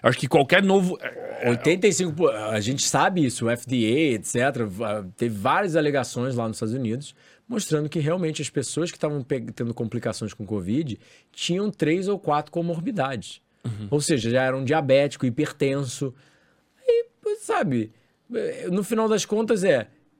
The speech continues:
Speaker 2: o que que custa fazer o certo? É o que eu, eu sempre falo pras pessoas: fazer o certo nunca é errado. Ah, porque no final das contas é,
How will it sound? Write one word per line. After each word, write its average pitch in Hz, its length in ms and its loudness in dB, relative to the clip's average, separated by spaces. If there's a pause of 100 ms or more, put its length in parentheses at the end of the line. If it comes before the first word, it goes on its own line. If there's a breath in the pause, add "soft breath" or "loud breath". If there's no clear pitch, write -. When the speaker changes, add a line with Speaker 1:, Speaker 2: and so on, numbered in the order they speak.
(140)
Speaker 2:
o 135 100 -4
que 202 200 -2
que - 140 -10
custa 139 640 -4 (500)
fazer 120 360 0
o 131 80 -4
certo? - 480 -8 (580)
É 123 100 -2
o 113 60 2
que - 80 -4
eu, 151 220 0
eu 156 160 0
sempre 202 240 -2
falo 170 160 2
pras 147 160 -4
pessoas: 113 260 -6
fazer 131 220 -2
o 175 60 -2
certo 180 280 -4
nunca 190 180 -6
é 202 40 0
errado. 165 320 -4 (1000)
Ah, 160 240 -2 (280)
porque - 260 2
no 170 120 0
final 185 220 4
das 180 140 0
contas 202 320 0
é, 117 160 4